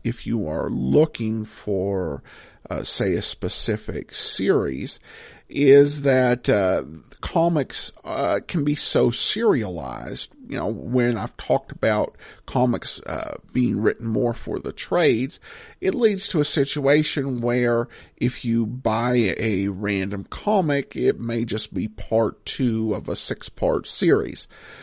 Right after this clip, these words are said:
So, uh, it can be a challenge if,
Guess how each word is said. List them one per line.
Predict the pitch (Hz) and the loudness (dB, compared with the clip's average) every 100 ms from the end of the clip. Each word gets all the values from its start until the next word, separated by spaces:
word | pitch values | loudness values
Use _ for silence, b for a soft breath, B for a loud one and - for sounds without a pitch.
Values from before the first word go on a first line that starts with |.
| B | B
So, | - - 120 120 120 120 110 | -8 2 4 6 6 6 6
uh, | 95 90 80 58 | 6 4 0 -6
it | 71 76 117 - | -20 -8 -2 0
can | 127 113 | 0 0
be | 107 | -2
a | |
challenge | 107 - 175 156 139 139 - | -2 0 2 2 0 -2 0
if, | 127 120 - | 0 0 -4